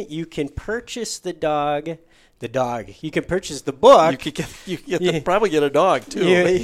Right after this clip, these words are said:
Speaker 1: you could purchase the book at pheasant dogs book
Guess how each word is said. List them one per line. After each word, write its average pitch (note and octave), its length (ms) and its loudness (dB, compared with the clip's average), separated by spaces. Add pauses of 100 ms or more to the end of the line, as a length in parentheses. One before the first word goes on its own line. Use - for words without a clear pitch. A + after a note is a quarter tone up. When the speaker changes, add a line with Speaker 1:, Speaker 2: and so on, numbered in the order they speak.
(160)
Speaker 1:
you F#3+ 140 -8
could - 160 -6
purchase A#3+ 400 -4
the F#3 100 -8
book C#3+ 260 -6
at B2 220 -12
pheasant D#3 800 -8
dogs C3 560 -6
book B2+ 500 -6